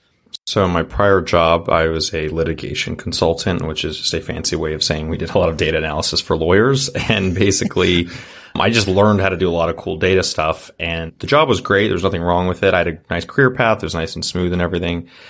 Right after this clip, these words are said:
At the same time, though, my heart wasn't really in it. I knew I really liked finance and personal finance and stuff. I said, "Hey, why don't I take the data skills I learned here and just kind of apply them to this problem," right? I feel like there's, like, a lot of data that,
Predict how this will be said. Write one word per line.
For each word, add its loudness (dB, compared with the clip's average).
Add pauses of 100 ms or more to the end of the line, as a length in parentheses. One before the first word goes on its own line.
At -20
the -2
same 2
time, -2
though, 2
my 0
heart 0
wasn't -2
really -4
in 0
it. 2
I -2
knew -4
I -2
really 0
liked -4
finance -6
and -10
personal -8
finance 0
and -2
stuff. 2
I 4
said, -2
"Hey, 2
why 4
don't 2
I 2
take -2
the -4
data 4
skills 2
I 4
learned -2
here -2
and -4
just -6
kind -6
of -2
apply 0
them -6
to -2
this -6
problem," -2
right? 2
I 2
feel 0
like -2
there's, -2
like, -4
a -6
lot 0
of 0
data -4
that, -20